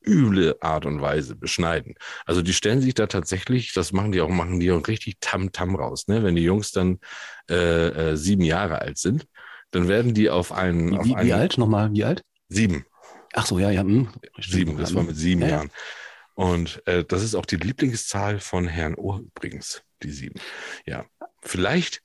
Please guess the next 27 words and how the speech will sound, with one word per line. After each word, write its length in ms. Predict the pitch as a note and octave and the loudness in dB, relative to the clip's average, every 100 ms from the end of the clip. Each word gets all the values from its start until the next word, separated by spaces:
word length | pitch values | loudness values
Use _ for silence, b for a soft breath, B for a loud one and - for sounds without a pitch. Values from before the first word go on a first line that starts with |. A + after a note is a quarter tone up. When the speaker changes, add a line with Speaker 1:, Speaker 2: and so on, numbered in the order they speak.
| - | -8
Speaker 1:
kommt 320 | - E3+ - | -2 0 0
Herr 200 | C#3 - _ - | -2 -4 _ -2
Ohr 220 | G#2+ B2+ | 2 2
tatsächlich 400 | - F#2+ A2 A2 F#2+ | 0 -4 -2 0 -2
aus 120 | F2+ | -2
Afrika, 480 | F#2 - F2+ D#2 F#2+ | -6 -4 -2 -2 -2
dass 380 | G2+ - - | -4 -6 -10
die 100 | - | -4
sieben 380 | F2+ G#2+ C3 A#2 | 0 2 4 4
so 100 | E2 | 2
stecken 400 | E2+ - A2+ F2 | -2 -2 -2 -2
geblieben 420 | D2+ C2+ D2 D2 | -4 -4 -8 -6
ist. 220 | D2 A2+ B B B B | -4 -4 B B B B
Denn 140 | A2 | 2
es 140 | C#3 G2 | 2 2
ist 160 | F#2+ - | -2 -2
echt 260 | C3 - | -2 0
eine 100 | C3+ | -4
brutale 520 | A#2+ B2 G#2 A#2 C3 | -2 -4 -2 -2 0
Sache, 240 | G2+ C3 G#2 | 0 -2 -2
das 140 | D#2+ | -2
muss 100 | A2 | 0
man 80 | G#2+ | 0
wirklich 240 | G#2+ G2+ | 0 -2
sagen. 260 | - A#2 A#2+ | 0 0 2
Und 80 | F2+ | 2
jetzt, 240 | G2+ - | 0 -2